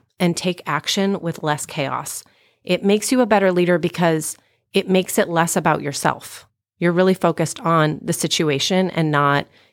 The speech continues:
your ego telling you what that situation means about you. But this is the best practice at leading yourself, which is what we talk about here. Learning to lead yourself properly so that you can lead others.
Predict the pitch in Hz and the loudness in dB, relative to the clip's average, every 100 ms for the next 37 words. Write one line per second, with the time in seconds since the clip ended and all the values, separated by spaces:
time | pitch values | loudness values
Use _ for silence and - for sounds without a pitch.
0 | - 160 165 165 160 160 156 - 156 151 | -4 0 0 0 0 0 -2 0 0 2
1 | 147 139 160 165 151 - 170 - 147 147 | 0 0 0 0 -2 -2 -4 0 0 0
2 | 151 151 147 147 143 - 185 240 156 - | 0 0 0 0 0 0 2 2 2 -2
3 | - _ _ _ _ 180 214 196 170 202 | -12 _ _ _ _ 2 2 2 2 2
4 | - 247 233 196 185 - 170 - - 175 | 2 0 0 -4 -2 -2 -2 -4 -4 0
5 | 156 - 190 - 175 170 175 180 175 151 | 0 0 -2 -2 -4 -2 -2 0 0 -2
6 | - 135 131 - - - 160 - 170 165 | -2 -2 -2 -8 -16 -8 -4 -2 -2 -4
7 | 170 165 147 147 139 143 143 139 - _ | -4 -2 -2 -2 -4 -4 -6 -8 -10 _
8 | _ _ - 170 180 208 214 214 208 202 | _ _ -2 2 4 4 2 2 2 0
9 | 180 180 - 160 - 165 160 151 160 143 | 0 0 -2 -2 -2 -2 0 -2 -4 -6
10 | 151 - 156 147 139 143 143 127 - | -8 -6 -4 -2 0 -2 -2 -8 -12